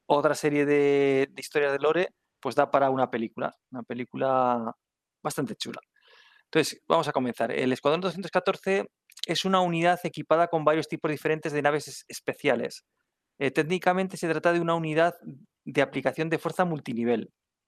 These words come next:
Es como algo, como decir que, que puede operar en un montón de, mm, un montón de operaciones diferentes. Eh, este escuadrón fue activado oficialmente en dos mil seiscientos setenta y cinco, me imagino que por eso lo ha acertado High Tide,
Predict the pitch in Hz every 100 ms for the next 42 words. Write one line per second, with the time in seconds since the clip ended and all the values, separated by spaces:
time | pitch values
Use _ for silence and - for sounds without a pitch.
0 | _ _ _ _ _ 101 - 135 123 127
1 | 120 117 123 120 113 156 156 143 127 117
2 | - - - 135 143 143 143 143 160 165
3 | - _ - 131 135 139 131 127 123 120
4 | 120 117 113 110 202 _ _ _ 226 113
5 | 127 127 - - 139 - 151 147 147 147
6 | 139 143 127 131 123 113 113 107 - -
7 | - - - - - - - 147 143 135
8 | 135 139 147 196 170 - 185 190 190 175
9 | - 165 165 151 143 151 165 156 147 127
10 | 127 151 143 147 147 131 123 123 120 147
11 | 139 - - - 135 - 143 127 - -
12 | 123 127 135 127 127 - 127 123 113 123
13 | - 127 135